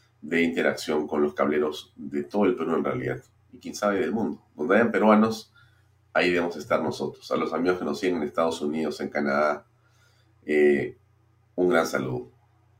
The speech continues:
La patria también, por supuesto, se siente y a veces mucho más de lejos.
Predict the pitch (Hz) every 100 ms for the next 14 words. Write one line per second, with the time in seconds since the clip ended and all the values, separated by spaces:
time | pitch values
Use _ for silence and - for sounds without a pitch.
0 | - 78 - 85 80 80 69 71 73 98
1 | 87 73 - 71 76 82 78 - - -
2 | 120 73 71 78 76 90 92 78 76 76
3 | - _ _ _ _ - - - - -
4 | - -